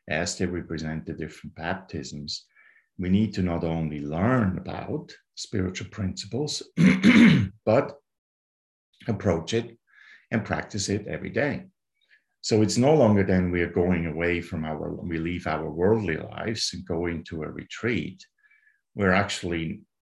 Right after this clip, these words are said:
we're actually simply going to retreat to learn new tools to bring back to our worldly lives and then apply it. We bring the retreat into our worldly lives.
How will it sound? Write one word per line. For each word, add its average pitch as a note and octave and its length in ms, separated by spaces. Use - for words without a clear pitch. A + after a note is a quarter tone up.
we're F2+ 180
actually F2 460
simply C3 440
going F#2 340
to F#2 100
retreat F#2 640
to F2+ 120
learn F2 300
new D#2+ 260
tools A#2 500
to - 80
bring F2 280
back E2 340
to F2+ 120
our D#2 180
worldly D#2 380
lives - 420
and - 100
then D#2 160
apply - 460
it. D#2 340
We F2 120
bring F#2 260
the E2+ 100
retreat D#2 640
into G2 500
our D2 220
worldly D2 400
lives. - 540